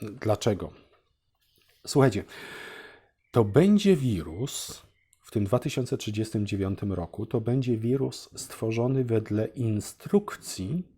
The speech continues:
której część już posiada Watykan w swoich skarbcach.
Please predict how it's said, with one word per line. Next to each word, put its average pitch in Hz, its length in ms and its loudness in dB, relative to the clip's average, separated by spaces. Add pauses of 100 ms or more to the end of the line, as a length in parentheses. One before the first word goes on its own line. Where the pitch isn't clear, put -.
(520)
której 131 460 6
część - 760 -2 (1120)
już 127 560 4 (840)
posiada 110 580 2
Watykan 107 680 -2
w - 100 -12
swoich - 640 -4 (720)
skarbcach. - 720 -6